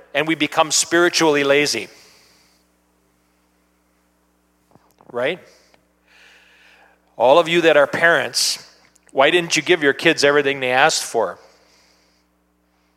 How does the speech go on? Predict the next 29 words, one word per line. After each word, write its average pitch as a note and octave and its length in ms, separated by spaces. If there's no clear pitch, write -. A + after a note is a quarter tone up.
Because B2+ 220
they C#3 80
become C3+ 320
spoiled C#3+ 420
brats, D#3+ 420
right? C#3 220
But B2+ 120
yet F3 220
you C3+ 140
love F#3+ 260
them D#3 320
and A#2+ 120
you A#2+ 120
give D3+ 200
them C3+ 160
some F3+ 340
things, B2 540
and B2 180
yet D#3+ 480
in C3 140
every E3+ 180
one F3+ 160
of E3+ 120
our D3+ 120
families, D#3 880
we C3 140
have C3 160
rules, D#3+ 380
right? B2+ 320